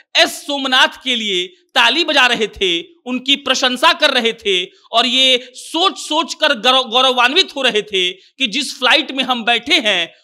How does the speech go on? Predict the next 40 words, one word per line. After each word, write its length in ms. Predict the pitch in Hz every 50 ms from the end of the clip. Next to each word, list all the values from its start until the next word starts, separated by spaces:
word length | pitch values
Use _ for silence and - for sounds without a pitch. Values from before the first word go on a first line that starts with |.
| _ _
उसी 300 | 269 277 240 - 349 381
फ्लाइट 460 | 330 - - 285 254 269 320 311 -
में 260 | 269 269 285 285 285 -
इसरो 300 | 254 254 247 269 294 302
के 160 | 294 - 285 277
वो 240 | 233 208 311 392
चीफ 280 | 381 392 - 320 320 247
बैठे 400 | 226 208 226 233 226 226 254 233
हैं 320 | 208 196 185 180 175 175 - _ _ _
जिस 300 | 175 165 254 240 254 262
चीफ 280 | - 285 330 349 277 294
ने 300 | 262 240 214 185 175 175 - _ _ 190
भारत 520 | 175 196 220 226 240 269 320 330 - - -
को 120 | 277 277
एक 140 | 277 262 -
ऐसा 260 | 262 262 254 - 320
रिकॉर्ड 500 | 302 262 254 262 254 262 254 285 330 330
बनाने 340 | 277 254 262 247 254 269 262
लायक 360 | 247 233 214 247 254 247 208
बनाया 520 | 208 220 240 262 254 220 180 165 165 - - - _ _ -
जो 160 | 175 262 262
विश्व 340 | 202 190 311 302 - - 262
में 120 | 247 254 247 247
नंबर 320 | 220 220 214 220 220 220
वन 260 | 208 208 226 - 156 -
है। 320 | 156 147 123 - - _ _ _ _ _ _ - -
इसरो 280 | 262 - - 302 311
के 140 | - - 285
चीफ 320 | 277 285 - 311 320 - 262
ने 140 | 285 285
क्या 260 | 277 285 - 277 269 294
किया 260 | 285 - 277 285 277
है, 300 | - 285 311 - - _ _ _ -
ये 140 | 214 294
भारत 440 | 262 214 175 208 247 262 294 277 - -
के 100 | 285 277
सारे 340 | 269 - - 247 247 254 254
लोग 280 | 240 233 269 277 214
जानते 360 | 180 214 220 240 254 240 - 269
हैं। 320 | 247 240 262 - -